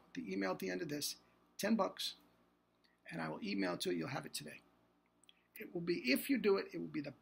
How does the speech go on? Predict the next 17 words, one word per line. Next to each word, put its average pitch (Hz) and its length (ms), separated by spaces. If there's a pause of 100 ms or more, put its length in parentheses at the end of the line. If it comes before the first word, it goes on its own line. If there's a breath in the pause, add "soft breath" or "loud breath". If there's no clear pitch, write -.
best - 460 (480)
thing 165 280 (140)
you've 147 240
ever 151 140
done 147 180
in 147 80
your 143 120
life 131 180
for - 120
your - 100
health. - 180 (520)
Best - 260
thing. 156 140 (440 loud breath)
And, 277 540
as 170 100
I 170 60
said, 185 360